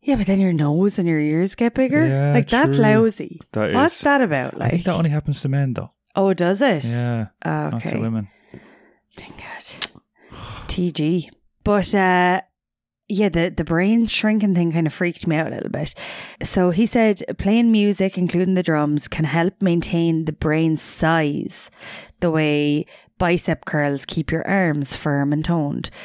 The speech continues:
Speaker 1: So it's basically like you're giving your brain a workout.
Speaker 2: Jesus, right.
Speaker 1: Which, like, is kind of mind-blowing, isn't it?
Speaker 2: Yeah.
Speaker 1: Yeah. So I thought that was interesting. Good for the old noggin.
Speaker 2: Yeah, the noggin.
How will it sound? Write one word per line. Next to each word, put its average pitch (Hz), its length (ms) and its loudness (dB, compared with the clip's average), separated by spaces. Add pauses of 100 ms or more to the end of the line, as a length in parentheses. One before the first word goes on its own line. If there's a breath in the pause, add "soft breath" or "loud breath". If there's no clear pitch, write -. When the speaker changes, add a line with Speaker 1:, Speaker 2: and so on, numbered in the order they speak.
(120)
Speaker 1:
So - 160 -4
it's 160 100 -6
basically 214 540 0
like 202 240 0
you're 165 80 -2
giving 170 260 -2
your 151 120 0
brain 151 260 0
a - 20 0
workout. - 640 -6 (460)
Speaker 2:
Jesus, 226 520 0
right. 143 260 0
Speaker 1:
Which, 185 400 -2
like, 170 400 -2
is - 100 -12
kind 202 300 0
of 226 140 -2
mind-blowing, 175 600 0
isn't 170 240 0
it? 156 360 -2
Speaker 2:
Yeah. 143 480 0 (500 loud breath)
Speaker 1:
Yeah. 233 320 2 (160)
So - 160 -4
I 254 40 0
thought 320 160 0
that 370 100 4
was 349 100 2
interesting. 226 540 0
Good 262 240 0
for 277 160 0
the 269 160 4
old 254 440 2
noggin. 240 480 2
Speaker 2:
Yeah, 110 160 0
the 104 120 -2
noggin. 107 500 2